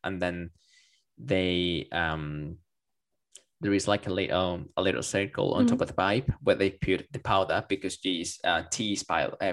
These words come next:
Speaker 1: powder, and then they burn the powder with a lighter,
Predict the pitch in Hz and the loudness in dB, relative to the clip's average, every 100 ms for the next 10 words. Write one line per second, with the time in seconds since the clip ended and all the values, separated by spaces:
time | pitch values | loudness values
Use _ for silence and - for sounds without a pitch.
0 | - 85 82 82 - 98 92 92 90 92 | -2 0 2 0 -2 -2 -2 -4 -2 -2
1 | 87 82 - _ _ _ _ _ _ _ | -2 -6 -12 _ _ _ _ _ _ _
2 | _ - 143 113 110 98 - 101 95 85 | _ -6 4 4 4 2 2 2 4 2
3 | 87 120 - - 82 80 80 90 85 82 | 0 -4 -16 -4 -2 -2 -2 -2 0 0
4 | - 80 82 | 0 0 0